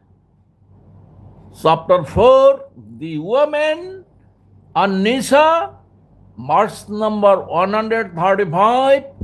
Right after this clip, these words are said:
verse number one hundred forty-two, verse number one hundred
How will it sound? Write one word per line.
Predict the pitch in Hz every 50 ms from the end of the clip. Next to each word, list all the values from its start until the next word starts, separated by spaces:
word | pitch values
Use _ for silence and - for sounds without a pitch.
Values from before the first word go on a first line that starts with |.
| - - _ _ _ - -
verse | 135 156 185 175 - 175
number | 196 202 202 208 202 202 196
one | 175 170 180 190
hundred | 190 196 208 208 208 208 208 214 214 214 214 - -
forty-two, | 190 202 196 185 175 147 - - 220 247 285 302 302 311 330 320 - _ _ _ _ _ _ _ _ _ 120
verse | 151 170 185 151 147
number | 185 185 185 180 170
one | 165 170 170
hundred | 170 165 160 156 160 156